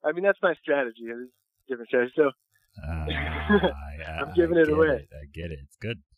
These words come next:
Speaker 2: It's good, it's good thinking.
Speaker 1: So
Speaker 2: I
Speaker 1: then,
Speaker 2: like it.
Speaker 1: uh, so then, I mean, obviously, if you get your first down, you get all your four footballs back. If you don't, um, or if you don't get anything, obviously, you got your last throw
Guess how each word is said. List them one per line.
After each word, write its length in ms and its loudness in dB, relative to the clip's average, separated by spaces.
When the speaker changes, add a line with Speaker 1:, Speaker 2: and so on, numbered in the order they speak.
Speaker 2:
It's 80 -20
good, 160 -6
it's 80 -18
good 260 -10
thinking. 540 -10
Speaker 1:
So 80 0
Speaker 2:
I 80 2
Speaker 1:
then, 80 0
Speaker 2:
like 160 -4
it. 100 4
Speaker 1:
uh, 220 -2
so 200 4
then, 120 0
I 80 -2
mean, 140 -6
obviously, 320 -8
if 100 -20
you 80 -6
get 40 -8
your 120 -10
first 240 -2
down, 340 4
you 280 -10
get 120 0
all 120 2
your 140 -4
four 160 -2
footballs 420 -2
back. 300 6
If 120 -10
you 140 -14
don't, 360 2
um, 540 -2
or 140 0
if 80 -4
you 60 -6
don't 140 2
get 120 -2
anything, 340 2
obviously, 260 -4
you 40 -18
got 140 2
your 100 -6
last 260 0
throw 320 2